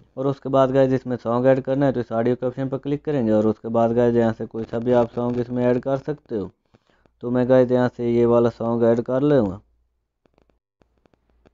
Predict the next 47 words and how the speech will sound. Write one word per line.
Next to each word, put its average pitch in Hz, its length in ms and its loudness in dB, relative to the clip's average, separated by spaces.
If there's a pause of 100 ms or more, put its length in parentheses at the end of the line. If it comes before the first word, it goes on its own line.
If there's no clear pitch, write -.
(460)
और 120 160 -2
उसके 120 240 -4
बाद 120 240 2
guys 117 180 4
इसको 110 280 -6
done 107 240 -2
कर 139 240 -2
देंगे। 127 320 0 (720)
तो 127 120 0
उसके 135 180 -6
बाद 139 220 4
guys 143 220 6
फिर 131 160 -2
से 127 120 -4
layer 127 200 6
के 131 100 -4
keychain 139 240 -2
पर 147 100 -4
click 160 260 -10
करेंगे 156 240 0
और 117 120 4
उसके 110 220 -2
बाद 107 220 -2
media 113 320 4
के 135 80 -4
keychain 139 220 -6
पर 147 120 -2
click 156 240 -6
करेंगे। 147 300 0
media 113 360 2
के 120 140 -10
keychain 139 220 -8
पर 143 120 -8
click 139 240 -12
करने 139 200 -4
के 135 100 -8
बाद 135 280 2
guys 135 200 2
यहाँ 131 160 2
से 123 120 -6
एक 120 120 -10
और 123 120 -2
template 127 460 -4
video 135 240 2
को 143 120 -6
select 139 360 -4
करेंगे 147 400 -2